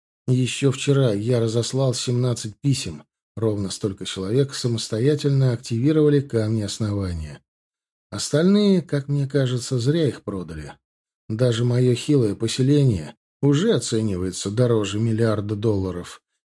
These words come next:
Именно столько сейчас дают за ранг. Я предложил союз всем независимым владетелям. Ответило только шестеро: китаец, серб, бразильянка, индийка, киприот и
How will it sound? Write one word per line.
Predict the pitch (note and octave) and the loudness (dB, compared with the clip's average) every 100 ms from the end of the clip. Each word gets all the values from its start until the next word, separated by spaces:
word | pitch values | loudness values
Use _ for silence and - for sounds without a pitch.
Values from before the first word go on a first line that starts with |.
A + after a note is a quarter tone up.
| - | -2
Именно | A#2+ A2+ G#2 | 0 0 -2
столько | - C3 A#2+ G2+ | -2 -2 -2 -6
сейчас | - G2+ A#2+ A2+ - | -8 -6 -2 -2 -4
дают | A#2+ A2 G#2 G2+ | -4 -2 -2 -4
за | G2+ G#2+ | -4 -4
ранг. | G2 E2+ D2 - - _ _ _ _ - | -4 -6 -10 -16 -20 _ _ _ _ -4
Я | D#3 F3+ | 0 0
предложил | D#3+ D#3 D#3 D3 D#3+ | 0 2 2 4 2
союз | C3+ C3+ D#3+ E3 | 2 0 0 0
всем | - - C#3+ C#3+ C#3+ | -2 -4 0 0 4
независимым | C3+ A#2 A#2 A2+ A2+ A#2 A2+ G#2+ | 4 4 2 0 0 -2 -2 -2
владетелям. | A2 A2 G#2+ G2+ F2 D2+ C#2 _ _ _ _ _ _ | 0 0 -2 -4 -6 -10 -14 _ _ _ _ _ _
Ответило | - - F3+ G#3 F3 | -14 0 0 4 2
только | C3 C3+ C3+ C3 | 4 0 0 -2
шестеро: | - G2 E2+ - D#2+ D#2 | -2 -6 -6 -8 -10 -10
китаец, | - F#2+ E3+ E3 C#3+ | -10 -6 -2 0 0
серб, | - - C#3+ C3+ - | -4 0 2 0 -4
бразильянка, | A2 A#2+ B2 A#2 A#2+ B2+ D3 C3+ A#2+ | -4 0 2 2 2 2 2 2 0
индийка, | A2 A2 C3 C#3 C3+ | 0 2 2 2 0
киприот | F#2+ - G#2+ A2+ B2+ D#3 - | -6 -4 -2 2 4 4 2
и | A#2+ D#3 | 0 -2